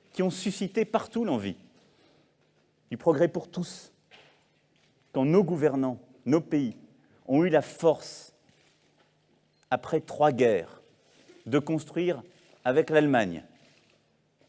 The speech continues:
et d'autres partenaires européens cette Union européenne qui nous tient. Du progrès pour chacun. Parce que la France, c'est par-dessus tout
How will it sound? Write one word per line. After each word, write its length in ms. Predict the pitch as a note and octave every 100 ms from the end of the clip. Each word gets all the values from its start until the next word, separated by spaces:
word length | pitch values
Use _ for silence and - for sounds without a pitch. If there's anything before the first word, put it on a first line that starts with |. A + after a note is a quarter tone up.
| _ -
et 120 | A2+
d'autres 300 | A#2 D3+ C#3
partenaires 500 | B2 C3+ - C3+ C#3
européens 600 | A2 B2+ C3 B2 A2 G2 F#2 _ _ _
cette 340 | - C3+ C3 - -
Union 460 | D3 D3+ D#3 D3 -
européenne 560 | A#2 A#2 B2 A#2 B2+
qui 120 | A#2+ A2
nous 120 | G#2
tient. 340 | - B2 G#2 - _ _ _ _ _ _ _ _ _ _ _
Du 160 | B2 C#3+
progrès 440 | - D3+ B2+ C#3+
pour 220 | C#3+ A2 -
chacun. 500 | - C3+ - G#2+ F2+ - _ _ _ _ _ _ _ _ _
Parce 180 | - -
que 100 | D#3
la 100 | C3
France, 560 | - C#3+ D#3 - - - - _ _ _
c'est 140 | -
par-dessus 560 | - - C3 D3 - D3
tout 220 | - G2+